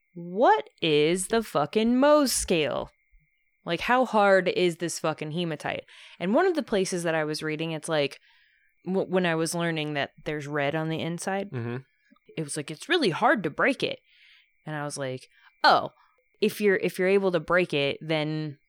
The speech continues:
Speaker 1: probably, like, somebody's getting fucking fake hematite rings, and that's why they're breaking so easily."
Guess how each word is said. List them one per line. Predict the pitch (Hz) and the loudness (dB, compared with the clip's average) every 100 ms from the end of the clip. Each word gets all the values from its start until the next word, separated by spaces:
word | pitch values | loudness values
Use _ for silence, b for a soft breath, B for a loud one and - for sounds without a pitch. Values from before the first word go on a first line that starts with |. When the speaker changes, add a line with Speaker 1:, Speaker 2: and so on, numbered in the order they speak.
| _ _ | _ _
Speaker 1:
probably, | - 190 185 185 170 170 151 143 98 | -2 4 6 4 4 0 -2 -6 -6
like, | 151 139 - | -4 -4 -4
somebody's | 196 185 175 160 156 | -2 0 0 0 -2
getting | 170 151 147 | -2 -2 -2
fucking | 147 151 156 | -4 -6 -6
fake | 151 - 156 - | -6 -2 -2 -2
hematite | 165 151 139 - 135 135 - _ _ _ _ _ 147 | -4 -4 -6 -4 -2 -2 -4 _ _ _ _ _ -6
rings, | 147 120 101 156 - - B B - | -6 -4 -8 -8 -8 -10 B B -8
and | 160 | -4
that's | 156 - | -4 -2
why | 147 | -4
they're | 139 | -4
breaking | 151 143 - 127 | -4 -6 -6 -8
so | - 87 | -6 -6
easily." | 73 - 69 | -8 -8 -10